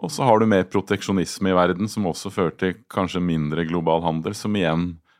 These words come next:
driver kostnader. Så kanskje litt sånn dystert bilde, men jeg, jeg tror det kan bli prisøkninger også fremover, eh,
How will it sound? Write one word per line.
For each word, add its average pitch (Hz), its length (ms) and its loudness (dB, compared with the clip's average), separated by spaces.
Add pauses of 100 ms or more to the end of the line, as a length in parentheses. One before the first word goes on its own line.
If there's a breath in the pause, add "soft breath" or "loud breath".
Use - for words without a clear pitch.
(120)
driver 92 240 2
kostnader. 92 540 -2
Så 95 300 0 (500 loud breath)
kanskje 101 240 0
litt 104 120 0
sånn 101 220 0
dystert 92 540 -2
bilde, 92 360 2
men 127 160 0
jeg, 120 200 -2
jeg 101 240 0
tror 85 320 0
det 92 120 -2
kan 92 600 -4
bli 90 120 -4
prisøkninger 80 840 -4
også - 180 -8
fremover, 76 520 -6 (120)
eh, - 500 -8